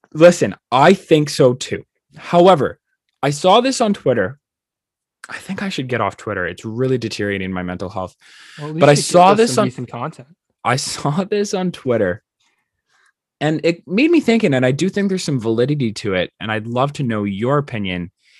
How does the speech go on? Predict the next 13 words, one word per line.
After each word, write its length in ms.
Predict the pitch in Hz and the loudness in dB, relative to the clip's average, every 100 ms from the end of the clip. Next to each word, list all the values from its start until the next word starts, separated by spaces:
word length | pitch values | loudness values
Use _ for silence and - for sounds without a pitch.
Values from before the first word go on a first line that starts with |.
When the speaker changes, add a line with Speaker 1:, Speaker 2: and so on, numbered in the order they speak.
| - | -8
Speaker 1:
is 140 | 120 147 | -2 2
that, 220 | 139 - _ - | 0 -2 _ -6
and 140 | 131 | 0
again, 380 | 127 151 113 101 _ _ - | 2 4 4 0 _ _ -10
I'm, 160 | 98 - _ - | -10 -10 _ -8
I'm 160 | 107 117 | -2 2
not 180 | 131 - | 2 2
trying 160 | 151 | 0
to 60 | 139 | 0
be 120 | 117 | -2
rude 300 | 104 110 107 | 0 -2 -2
to 60 | 117 | -6
here. 280 | - 87 | -12 -12